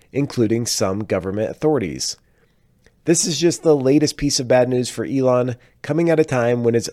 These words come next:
other ventures like Tesla, X, and Starlink are also encountering challenges and affecting his overall reputation.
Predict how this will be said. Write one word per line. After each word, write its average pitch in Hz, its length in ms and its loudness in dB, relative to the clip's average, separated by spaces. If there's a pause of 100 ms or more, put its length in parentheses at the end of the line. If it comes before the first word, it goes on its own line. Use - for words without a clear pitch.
other 180 200 0
ventures 120 500 0
like 104 200 -2
Tesla, 151 600 -2 (320)
X, 127 360 0 (240)
and 127 120 0
Starlink 123 640 -2 (260)
are 120 140 0
also 160 440 0
encountering 113 520 0
challenges 110 680 -2
and 117 80 -4
affecting 113 580 -4
his 113 200 -4
overall 90 400 -2
reputation. 92 720 -4